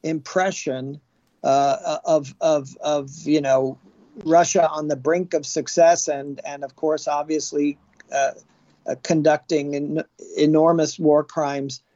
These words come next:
uh, that will motivate people to, uh, continue to support and, and, and, and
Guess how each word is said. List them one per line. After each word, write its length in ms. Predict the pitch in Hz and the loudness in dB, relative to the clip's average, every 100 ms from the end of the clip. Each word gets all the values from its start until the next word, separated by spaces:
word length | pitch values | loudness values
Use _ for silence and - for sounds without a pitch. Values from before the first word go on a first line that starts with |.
| _ - | _ -10
uh, 60 | - - | -10 -6
that 300 | 160 170 - | 2 2 4
will 120 | 170 | 2
motivate 640 | 170 170 175 165 151 151 | 4 4 2 -4 -6 -8
people 420 | - 160 156 147 135 | -6 -6 -6 -10 -12
to, 380 | - 139 135 131 | -8 -6 -4 -4
uh, 120 | 123 - | -6 -8
continue 540 | 156 143 165 156 147 | -14 -10 -8 -4 -6
to 360 | 139 139 135 131 _ _ | -4 0 0 -2 _ _
support 640 | - 143 131 143 131 127 | -6 -6 -2 2 2 0
and, 240 | 139 131 127 | -10 -10 -8
and, 280 | 139 131 127 - | -8 -6 -8 -10
and, 440 | 147 131 127 127 135 _ _ _ _ | -6 -2 -2 -2 -6 _ _ _ _
and 460 | - 135 127 123 127 | -4 0 2 0 -2